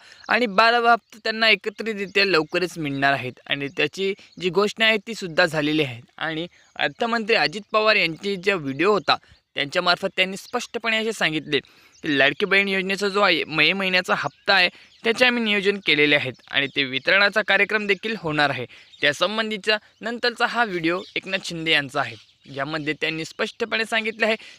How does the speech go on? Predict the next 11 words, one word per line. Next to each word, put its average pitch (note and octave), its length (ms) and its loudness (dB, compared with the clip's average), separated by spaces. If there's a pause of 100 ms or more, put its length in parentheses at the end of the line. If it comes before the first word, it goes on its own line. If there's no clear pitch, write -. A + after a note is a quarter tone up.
(100)
की A3 160 -2
लाडकी E3+ 340 2
बहीण A#3+ 240 0
योजना G3 320 -4
जी F#3+ 200 -2
आहे D3 280 -2 (180)
ती D#3+ 80 -8
राज्यामध्ये D3+ 600 -2
आम्ही E3 180 0
जशी E3 240 -6
सुरू D#3+ 320 -8